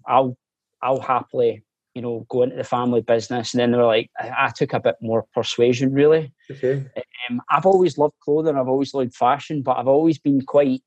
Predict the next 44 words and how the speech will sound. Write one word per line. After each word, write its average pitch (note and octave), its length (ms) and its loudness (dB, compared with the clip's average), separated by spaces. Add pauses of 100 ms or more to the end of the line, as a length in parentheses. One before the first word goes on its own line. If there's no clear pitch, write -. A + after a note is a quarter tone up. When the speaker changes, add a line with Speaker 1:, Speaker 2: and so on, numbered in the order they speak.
(480)
Speaker 1:
hesitant D3+ 500 -4
about B2+ 220 -6
working C3 420 -2
with C3 200 -6
your E3+ 80 0
family. E3+ 580 -2 (680)
Do - 80 -10
you A#2 60 -6
know, C3 120 2
Speaker 2:
I B2+ 60 2
Speaker 1:
because B2+ 280 2
Speaker 2:
understand B2 280 2
Speaker 1:
that's D3+ 220 0
Speaker 2:
that. - 180 -16
It's C#3 220 0
almost D#3+ 420 2
like, B2 360 -2 (180)
do D3 80 -10
you C3+ 100 0
want C3 140 4
to C3+ 60 0
go C#3 80 2
into A#2+ 140 -2
business B2 300 0
with C3 120 -2
your B2 80 4
friends B2+ 280 -2
and B2+ 140 -2
family? C#3 340 2
Because C3 460 0 (560)
if C3+ 160 -8
you C3+ 60 -6
fall C#3 260 4
out D3 80 2
with D#3+ 100 2
them, D3+ 120 0
there's B2+ 180 0
so D3 80 -4
much C3+ 200 -4
more B2+ 160 0
to G3+ 240 2
it, - 80 0
isn't D3+ 160 -6
there? C#3 200 -6